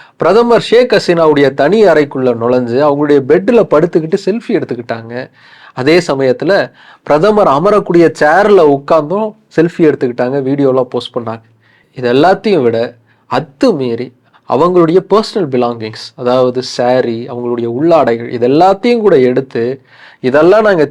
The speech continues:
திருடிட்டு வந்துட்டோம்" அப்படின்னு ரொம்ப பெருமையா டிஸ்ப்ளே பண்ணிக்கிட்டு, அதை ரொம்ப பெருமையா நினைச்சுக்கிட்டு கூட அந்த போராட்டக்காரங்க போனாங்க. இதே மாதிரியான ஒரு சம்பவம் அப்படிங்கிறது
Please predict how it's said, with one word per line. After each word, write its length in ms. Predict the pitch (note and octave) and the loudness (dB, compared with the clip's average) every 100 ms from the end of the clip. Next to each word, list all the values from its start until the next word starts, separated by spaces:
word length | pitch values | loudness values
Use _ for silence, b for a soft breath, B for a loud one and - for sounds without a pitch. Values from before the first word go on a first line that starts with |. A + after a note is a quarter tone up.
| D#3 | -2
திருடிட்டு 420 | F3+ F#3+ F3 D3+ | -2 0 0 0
வந்துட்டோம்" 420 | D3 - D3 C3 | -2 0 0 0
அப்படின்னு 440 | C#3 C#3+ E3+ G3+ G3 | -2 -2 -2 -2 -4
ரொம்ப 360 | - C3+ F3+ E3+ | -6 -4 -2 0
பெருமையா 580 | C3+ D#3 F3+ G3 F3+ B2+ | 0 2 2 2 0 -4
டிஸ்ப்ளே 220 | - D3+ | -4 -4
பண்ணிக்கிட்டு, 680 | C#3+ B2 A#2 A#2 - E3 G#3 b b b b | -2 -6 -8 -10 -8 -8 -8 b b b b
அதை 320 | G#2+ A2+ A#2 | -6 0 2
ரொம்ப 240 | A#2 E3 | 2 0
பெருமையா 520 | G#3 G#3 C#3 E3+ G3 D#3+ | -2 0 0 2 2 2
நினைச்சுக்கிட்டு 560 | B2+ D3+ F3 E3 D#3 | 0 0 -2 -2 -4
கூட 160 | - E3+ | -2 -4
அந்த 160 | B2+ A#2 | -2 -2
போராட்டக்காரங்க 540 | C3 B2+ A2+ A2+ A#2 - | -4 -4 -6 -8 -10 -16
போனாங்க. 200 | - A2 - _ _ - | -16 -16 -20 _ _ 0
இதே 300 | F3 B3+ C#4 | 2 4 2
மாதிரியான 520 | B3 G3 F3 D#3+ D3+ | 2 2 4 2 2
ஒரு 140 | C3 | 0
சம்பவம் 520 | - C3+ D3+ D3+ C#3 | -2 0 2 4 2
அப்படிங்கிறது 480 | A#2+ B2+ B2 A#2+ G3+ | 0 -2 -2 -2 -2